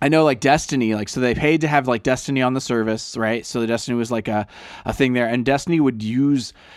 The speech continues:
like, basically pre-launch things onto Google Stadia in order to, like, use that as, like, a, uh, a test bed for their other, like, platforms and things like that. So, like, Google users,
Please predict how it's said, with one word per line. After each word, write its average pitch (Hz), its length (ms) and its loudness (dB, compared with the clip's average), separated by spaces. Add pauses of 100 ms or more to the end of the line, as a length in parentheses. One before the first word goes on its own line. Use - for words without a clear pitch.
(200)
like, 123 200 -2 (100)
basically 139 320 0
pre-launch 160 680 2
things 113 340 -2
onto 113 200 0
Google 113 280 0
Stadia 104 680 -2 (380)
in 135 160 0
order 123 240 0
to, 131 180 -4
like, 110 240 -2
use 123 280 -2
that 117 240 2
as, 120 120 -2
like, 117 180 0
a, 104 200 -4
uh, 101 320 -4
a 113 60 -2
test 123 320 -2
bed 110 200 -2
for 104 560 -4
their 107 360 -6
other, 117 400 0
like, 104 180 -8
platforms 110 440 -6
and 117 80 -20
things 113 160 -8
like - 140 -14
that. - 280 -10
So, 113 240 -2
like, 107 320 -2 (260)
Google 135 560 4
users, 120 720 -2